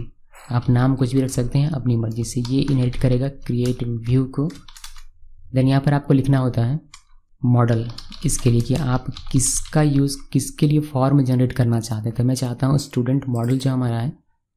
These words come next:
उसके लिए हमारा form बने। ये जो model हमने बनाया है table, इसके लिए हमारा फॉर्म जनरेट हो। इस फॉर्म में क्या क्या फील्ड हो, उसके लिए आप फील्ड्स जो attribute है उसमें values देते हैं list के तौर पर। तो मैं चाहता हूँ कि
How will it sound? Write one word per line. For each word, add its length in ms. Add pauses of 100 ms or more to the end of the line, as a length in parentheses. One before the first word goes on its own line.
(200)
उसके 340
लिए 140
हमारा 260
form 400
बने। 160
ये 180
जो 200 (480)
model 220
हमने 180
बनाया 320
है 100 (120)
table, 320 (560)
इसके 300
लिए 180
हमारा 400 (640)
फॉर्म 280
जनरेट 400
हो। 120
इस 120
फॉर्म 240
में 120
क्या 140
क्या 140
फील्ड 380
हो, 100 (600)
उसके 220
लिए 100
आप 100
फील्ड्स 680 (1700)
जो 80
attribute 500
है 60
उसमें 300
values 280
देते 240
हैं 80
list 320
के 80
तौर 160
पर। 180
तो 80
मैं 140
चाहता 360
हूँ 160
कि 120